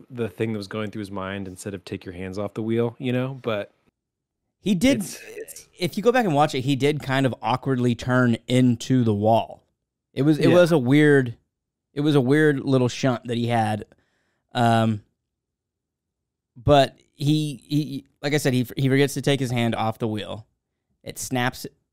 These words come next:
Speaker 2: the, a couple of metal t-, metatarsals in his hand. So it didn't actually break his arm. He broke a couple of small bones in his hand.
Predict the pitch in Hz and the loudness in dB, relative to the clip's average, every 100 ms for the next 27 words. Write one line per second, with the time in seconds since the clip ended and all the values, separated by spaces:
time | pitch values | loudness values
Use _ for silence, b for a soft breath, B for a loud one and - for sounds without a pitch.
0 | 117 120 117 113 113 - - 131 123 113 | -10 -4 -2 -2 -4 -6 -4 -2 0 0
1 | 113 120 123 - - 117 123 120 120 110 | 2 0 -2 -6 -6 0 0 0 -2 -4
2 | - 104 107 110 107 - 110 104 139 185 | -4 -8 -4 -6 -6 -6 -6 -4 -2 -2
3 | 170 127 120 131 117 113 113 117 110 107 | 0 -2 -2 -2 -2 -2 -4 -2 -4 -2
4 | 117 113 120 113 113 120 113 110 107 - | -2 -2 -4 -4 -4 -4 -4 -4 -6 -6
5 | 110 107 104 104 104 98 110 104 113 107 | -4 -2 -2 -6 -8 -8 -8 -6 -8 -8